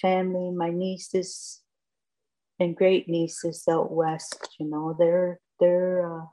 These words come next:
I'm always, when I say my prayers and, and ask for, uh, them to be safe,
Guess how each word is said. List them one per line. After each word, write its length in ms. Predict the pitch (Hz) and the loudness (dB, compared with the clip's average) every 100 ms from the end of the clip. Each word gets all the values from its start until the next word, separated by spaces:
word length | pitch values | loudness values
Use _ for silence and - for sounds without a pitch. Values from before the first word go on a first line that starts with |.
| _ | _
I'm 220 | 160 165 | -6 0
always, 580 | 175 180 180 175 - - _ _ _ _ _ _ _ _ _ _ _ _ _ _ _ _ _ _ _ _ _ _ - | 2 2 0 -2 -16 -20 _ _ _ _ _ _ _ _ _ _ _ _ _ _ _ _ _ _ _ _ _ _ -6
when 260 | 175 175 | -2 0
I 440 | 170 170 165 - 165 | 0 0 -6 -12 -14
say 340 | - - 190 185 | -6 0 2 2
my 200 | 180 170 | 0 0
prayers 680 | - 180 180 170 165 160 - _ - - _ _ _ _ _ _ _ _ _ _ _ _ - | 0 4 6 6 2 -2 -16 _ -18 -18 _ _ _ _ _ _ _ _ _ _ _ _ -2
and, 240 | 175 165 165 165 - | -2 0 -2 -2 -2
and 220 | 165 165 | 0 4
ask 380 | 165 170 - - | 4 2 -6 -4
for, 420 | 165 160 160 160 160 | -2 0 -2 -6 -8
uh, 380 | 160 165 170 170 _ _ _ _ _ _ - | -10 -10 -12 -16 _ _ _ _ _ _ 0
them 260 | 175 170 - _ - _ _ | 0 -2 -8 _ -20 _ _
to 100 | - | -4
be 180 | 160 160 | -4 -8
safe, 600 | - - - 175 165 165 | -12 -8 4 4 4 -4